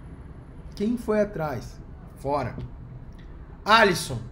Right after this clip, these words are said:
Os dois, três primeiros jogos, eu falei, "Puta, essa contratação do São Paulo foi boa, hein? O cara dá uma nova dinâmica pro jogo, velocidade e tal." Passou esses três jogos, o cara não acerta nada.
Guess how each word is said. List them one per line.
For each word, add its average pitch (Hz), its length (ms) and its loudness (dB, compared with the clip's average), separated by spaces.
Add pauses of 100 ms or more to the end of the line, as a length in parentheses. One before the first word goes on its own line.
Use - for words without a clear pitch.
(400)
Os - 120 -14
dois, 220 260 4
três 220 200 4
primeiros 208 240 6
jogos, 196 280 4
eu 180 60 2
falei, 160 140 -6
"Puta, 185 440 6
essa - 140 -14
contratação 170 720 -4
do 175 60 -6
São 165 180 -6
Paulo 175 240 2
foi 180 160 0
boa, 165 380 0
hein? 170 80 -4 (340)
O - 40 -8
cara 180 180 4
dá 180 100 4
uma 175 180 4
nova 185 240 2
dinâmica 170 480 0
pro 170 200 -4
jogo, 147 320 0
velocidade 156 680 -2
e - 40 -12
tal." 160 220 -4 (840)
Passou 180 400 4
esses 269 200 0
três 262 280 6
jogos, 185 640 6 (720)
o 311 140 -2
cara 294 300 4
não 302 100 2
acerta 269 440 2
nada. 226 640 0